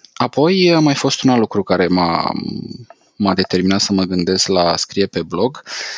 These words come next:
Strânsesem atât de multe informații, uh, noi,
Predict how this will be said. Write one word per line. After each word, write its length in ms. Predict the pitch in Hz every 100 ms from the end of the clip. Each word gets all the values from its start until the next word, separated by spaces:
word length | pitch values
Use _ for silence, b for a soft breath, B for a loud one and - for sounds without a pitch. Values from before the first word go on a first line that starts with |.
| B B
Strânsesem 600 | - - 113 - 123 151 135
atât 260 | 120 127
de 260 | 127 123 117 107 104 - - _ B B B B
multe 420 | - 95 135 160 120
informații, 1300 | 104 - 92 95 107 - 101 107 104 98 95 98 104 _ _ _
uh, 460 | 92 92 95 90 92
noi, 600 | 90 92 95 131 151